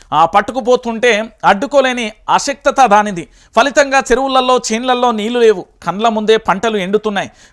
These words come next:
కోతకు ముందే పశువులకు మేతగా వదిలేస్తున్న దౌర్భాగ్యం ఇది. ఎవరి పాపం ఇది? ఎక్కడి శాపం ఇది? ఒకసారి ఆలోచించండి. దీన్ని ఎవరి ఖాతాలో వేద్దాం? ఎవరిని నిందిద్దాం అంటున్నా?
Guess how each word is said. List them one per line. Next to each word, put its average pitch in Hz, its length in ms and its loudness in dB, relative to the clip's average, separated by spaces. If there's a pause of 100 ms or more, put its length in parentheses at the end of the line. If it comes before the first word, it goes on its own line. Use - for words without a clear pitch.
కోతకు 294 400 4
ముందే 262 180 0 (100)
పశువులకు 247 500 -2
మేతగా 240 420 -2
వదిలేస్తున్న 220 560 -2
దౌర్భాగ్యం 214 600 0
ఇది. 165 120 -12 (440)
ఎవరి 220 260 2
పాపం 208 320 0
ఇది? 170 140 -4 (180)
ఎక్కడి 190 300 -4
శాపం 170 360 0
ఇది? 160 120 -8 (200)
ఒకసారి 185 440 0
ఆలోచించండి. 185 580 -2 (1500)
దీన్ని 214 360 0 (580)
ఎవరి 285 240 4
ఖాతాలో 240 360 2
వేద్దాం? 190 240 -4 (1300)
ఎవరిని 302 400 0
నిందిద్దాం 208 460 -4
అంటున్నా? 143 320 -10